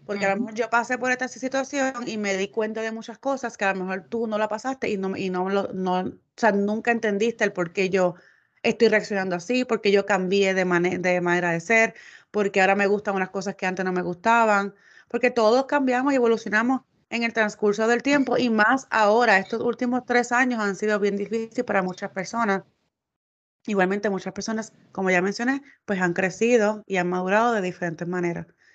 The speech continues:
Speaker 1: So, tenemos que
Speaker 2: Ujú.
Speaker 1: aceptar eso y seguir nuestro camino. Y dejar
Speaker 2: Claro.
Speaker 1: ir a lo que, a lo que haya, que, a lo que haya y a quienes hayan que dejar ir.
Speaker 2: Exacto.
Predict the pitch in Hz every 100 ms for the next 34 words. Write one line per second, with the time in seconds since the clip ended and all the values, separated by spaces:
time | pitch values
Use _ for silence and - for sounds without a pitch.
0 | _ - 208 185 190 226 226 214 208 190
1 | 202 190 240 226 214 214 _ _ _ _
2 | _ 226 226 202 185 175 175 170 170 165
3 | 160 160 175 - _ _ _ _ _ -
4 | 190 185 196 262 311 - 220 247 - _
5 | - 180 185 185 180 185 185 240 240 214
6 | - - 180 175 170 185 180 180 208 269
7 | 311 226 196 190 - _ - 277 269 214
8 | - 196 190 175 170 165 156 - _ _
9 | _ _ _ - 143 - 175 - - 165